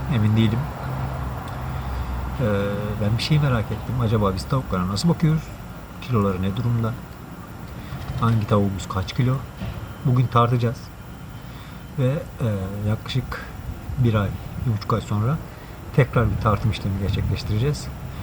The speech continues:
Bakalım tavuklarımız kilo alacak mı, almayacak mı, yoksa zayıflayacaklar mı? Hepsini göreceğiz. Bugün tartıyla sizlerleyiz. <laughs> Tavuklarımı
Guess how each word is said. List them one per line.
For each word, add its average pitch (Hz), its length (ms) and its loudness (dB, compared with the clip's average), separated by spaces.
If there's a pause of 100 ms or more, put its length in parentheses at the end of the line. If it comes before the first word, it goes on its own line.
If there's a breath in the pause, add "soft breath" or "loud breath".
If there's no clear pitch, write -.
(600 loud breath)
Bakalım 113 240 4 (680)
tavuklarımız 107 720 2
kilo 104 220 2
alacak 95 360 2
mı, 165 140 10 (580)
almayacak 107 500 0
mı, 107 80 -2 (160)
yoksa 101 200 -2
zayıflayacaklar 101 680 4
mı? 92 120 0 (880 loud breath)
Hepsini 107 300 2
göreceğiz. 113 460 2 (100)
Bugün 120 140 2 (1000)
tartıyla 101 420 2
sizlerleyiz. 95 560 -4
<laughs> - 1800 -8
Tavuklarımı 127 400 4